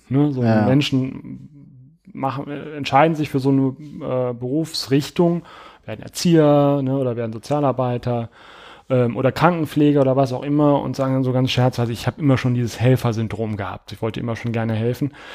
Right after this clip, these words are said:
Speaker 1: Was ja erstmal nichts Schlimmes oder nichts Schlechtes ist, wenn man sagt, man hat dann einen, einen Gewinn von, wenn man das macht.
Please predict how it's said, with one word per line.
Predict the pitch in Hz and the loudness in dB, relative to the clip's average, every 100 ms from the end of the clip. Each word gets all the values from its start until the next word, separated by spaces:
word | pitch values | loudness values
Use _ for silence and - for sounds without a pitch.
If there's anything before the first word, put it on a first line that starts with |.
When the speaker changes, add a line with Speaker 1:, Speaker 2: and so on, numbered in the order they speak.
| - - - - | -18 -20 -20 0
Speaker 1:
Was | 139 - | 2 4
ja | 160 | 4
erstmal | 147 143 147 | 4 6 4
nichts | 135 - | 4 4
Schlimmes | 147 175 156 | 4 4 4
oder | 131 | 2
nichts | 131 - | 2 4
Schlechtes | 135 127 135 | 2 4 0
ist, | 151 113 | -2 -2
wenn | 131 | 0
man | 120 | 0
sagt, | 123 - | -2 -4
man | 120 117 117 110 117 | -4 -4 -6 -10 -10
hat | 113 117 | -8 0
dann | 131 | 0
einen, | 120 117 120 117 117 117 117 | 2 -2 -6 -8 -8 -8 -8
einen | 117 117 117 117 | -8 -6 -8 -8
Gewinn | 110 110 127 160 | -6 2 4 4
von, | 165 165 | 4 4
wenn | 151 | 4
man | 151 147 | 4 4
das | 143 | 2
macht. | 139 147 139 | 2 2 0